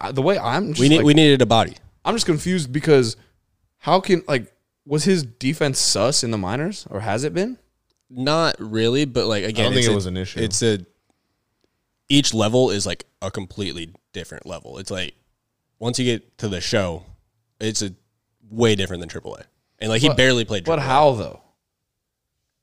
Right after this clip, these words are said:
Speaker 2: It, it's just the caliber.
Speaker 1: Like, in, in terms of defense, you, I'm saying.
Speaker 3: I don't know.
Speaker 2: I
Speaker 3: I have no idea. Maybe the ball's coming faster.
Speaker 1: Like, I get pitching from a pitching standpoint,
Speaker 2: The,
Speaker 1: or, like, as a
Speaker 2: yeah.
Speaker 1: hitter, like, yeah, of course.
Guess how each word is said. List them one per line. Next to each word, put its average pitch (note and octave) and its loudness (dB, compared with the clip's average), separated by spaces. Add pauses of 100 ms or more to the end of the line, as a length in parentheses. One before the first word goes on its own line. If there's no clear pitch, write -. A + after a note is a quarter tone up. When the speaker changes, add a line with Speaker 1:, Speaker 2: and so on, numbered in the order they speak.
(200)
Speaker 2:
It, A#2+ -4
it's A2 -4
just A2 -6
the G2+ -8
caliber. A2 0
Speaker 1:
Like, C#3+ 2
in, D3+ 2
in D#3+ 0
terms E3 0
of C#3 -2
defense, G2 -6
you, G2 -6
I'm F2+ -8
saying. C2+ -10
Speaker 3:
I F2 -6
don't E2 -6
know. D#2+ -10
Speaker 2:
I D3 -2
Speaker 3:
I D3 0
have E2 -6
no D#2+ -10
idea. F2 -12 (200)
Maybe F#2 -10
the E2+ -8
ball's E2+ -10
coming F#2+ -16
faster. G2 -10
Speaker 1:
Like, C#3+ 6
I - 6
get F#3+ 2
pitching C3+ -4
from A2+ -4
a G#2+ -2
pitching C#3 -4
standpoint, D3 0
Speaker 2:
The, C#3 2
Speaker 1:
or, - 6
like, A#2 4
as A#2 2
a - -2
Speaker 2:
yeah. G#2 -6
Speaker 1:
hitter, C#3+ 2
like, F#2+ -2
yeah, G#2+ 2
of G2 -8
course. F#2 -6